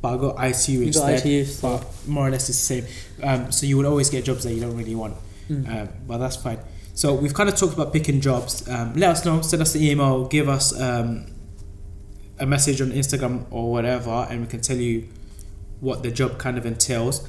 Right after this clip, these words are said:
Speaker 2: Mm.
Speaker 1: Um, so what would you say is, like, a day to, we can talk about general surgery, general medicine. It's more or less the same thing,
Speaker 2: Mm,
Speaker 1: really.
Speaker 2: mm, mm.
Speaker 1: Um, what would a day-to-day be, or what is the typical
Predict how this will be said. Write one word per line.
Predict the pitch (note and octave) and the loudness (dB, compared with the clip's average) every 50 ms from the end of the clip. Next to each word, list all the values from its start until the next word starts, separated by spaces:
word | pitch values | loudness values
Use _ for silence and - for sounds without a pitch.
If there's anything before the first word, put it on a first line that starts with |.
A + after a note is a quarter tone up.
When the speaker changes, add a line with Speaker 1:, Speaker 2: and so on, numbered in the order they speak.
| - - E3 | -8 -2 0
Speaker 2:
Mm. | D#3 D3+ C#3 C#3+ C#3 | 0 2 2 0 -2
Speaker 1:
Um, | B2 B2+ B2 B2 - - - | -2 -2 -2 -4 -6 -8 -6
so | - - E3 | -2 4 6
what | D#3 D#3 D3+ D#3 D#3 E3+ F#3 - - | 6 8 8 8 8 8 6 6 6
would | F3+ F3 D#3+ | 6 6 6
you | E3 E3 | 6 4
say | D#3+ - E3 D#3+ D3 D3 | 4 6 6 6 6 4
is, | D3 D3 C#3+ C3 A#2+ B2 | 4 2 0 -2 0 0
like, | B2+ B2 B2 - - | -2 -4 -4 -2 -2
a | C3 B2 | -4 -2
day | - - C3+ C3+ C3 | 0 2 2 4 4
to, | - - - | 2 2 0
we | D3 | 2
can | - E3+ | 2 4
talk | D#3+ G3 F#3+ | 4 6 6
about | F3 E3+ D3+ | 6 4 6
general | D3+ D3+ D3 C#3+ | 4 4 4 4
surgery, | C#3 - C#3+ C3+ B2+ B2+ | 4 4 4 4 4 4
general | B2 C3 C3 B2+ B2 | 2 2 2 2 0
medicine. | B2+ B2+ A#2+ B2 - B2 B2 | 0 0 2 2 2 2 2
It's | A#2+ - | 0 0
more | C#3+ C3 B2+ | 0 0 0
or | A#2+ | 0
less | A#2+ A#2+ | 0 0
the | - - | 0 0
same | - C#3 B2 A#2+ | 2 0 0 0
thing, | A#2+ A#2+ A#2+ A#2+ | -2 -2 0 4
Speaker 2:
Mm, | F#3 F3 | 6 6
Speaker 1:
really. | F3 E3 D#3+ - | 8 8 6 6
Speaker 2:
mm, | D#3+ D#3 C#3+ | 6 4 2
mm. | - - - - - - - - | 0 -2 -8 -10 -12 -12 -8 -6
Speaker 1:
Um, | B2 B2+ B2+ B2 B2 - - - - - - - - | -2 -2 -2 -2 -4 -6 -10 -14 -14 -14 -14 -8 0
what | D3 D#3+ E3+ E3+ D#3 E3 | 4 4 4 4 4 4
would | E3+ E3 D#3+ D#3+ - D3 | 4 4 4 2 2 0
a | D3 | 0
day-to-day | C#3+ C3+ - - D#3+ D#3 D#3 D3+ D#3 - D3+ D3 C#3+ C#3 | 0 0 -2 2 6 6 8 6 6 4 4 6 6 6
be, | C3 C3+ B2+ B2 B2+ | 6 4 2 0 0
or | A2+ B2 B2 A#2+ A#2+ | 0 0 0 0 0
what | C3 D3 D3+ D3 D3 | 2 2 2 2 0
is | C#3+ B2+ | 0 0
the | - C3 | 0 -2
typical | B2 - - D#3+ D#3 D3+ D#3 - - C#3+ C3+ B2+ A#2+ B2 - - | 0 2 4 4 4 2 0 -4 0 2 4 4 2 0 -4 -10